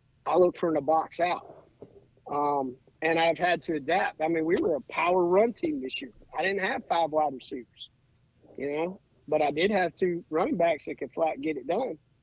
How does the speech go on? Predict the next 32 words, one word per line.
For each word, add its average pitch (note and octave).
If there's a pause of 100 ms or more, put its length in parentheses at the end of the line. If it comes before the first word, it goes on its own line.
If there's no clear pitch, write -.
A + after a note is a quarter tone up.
(480)
So -
I F#3
had B3
to F#3+
adjust. E3
Well, F3+ (160)
I'm G#3
not, G3+
I E3
wasn't G#3+
a -
power G3
eye F3+
guy, F#3
so D3
I E3+
had F3
to D#3
go E3
back F3+
to F3
school, A3
so E3+
to D3
say, D3 (760)
and D#3
find F#3+
me F3+
a E3
power F3+
eye D#3
guy D#3